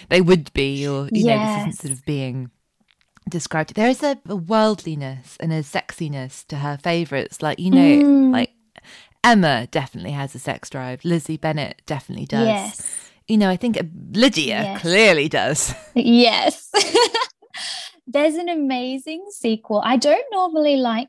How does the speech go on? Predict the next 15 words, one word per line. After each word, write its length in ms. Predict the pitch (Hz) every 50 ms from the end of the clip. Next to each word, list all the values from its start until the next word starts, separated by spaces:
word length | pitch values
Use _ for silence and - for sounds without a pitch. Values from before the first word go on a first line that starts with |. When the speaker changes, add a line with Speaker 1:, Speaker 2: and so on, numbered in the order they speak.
| _ -
Speaker 2:
reading 800 | 226 214 214 220 214 208 226 220 208 202 196 190 202 214 226 - _ _
kind 380 | - - 247 233 226 220 220 226
of, 140 | 226 208 208 - _
particularly 600 | - 269 233 - - 320 320 - - 330 311 302 269
with 180 | 262 226 -
Jane 240 | - 220 208 208 196
Austen, 320 | 196 190 - - 220 196 190
you 60 | 190
know, 60 | 190
there's 200 | 180 185 180 -
so 300 | - - - 196 185 185
much 520 | 180 180 175 - - - - - - - - _ _ _ _ _ _ _ _ _ _ _ -
Jane 280 | - - 220 208 202 202
Austen 360 | 196 190 - - - 190 185
adjacent, 680 | 190 170 - 190 185 185 185 - - - 185 214 269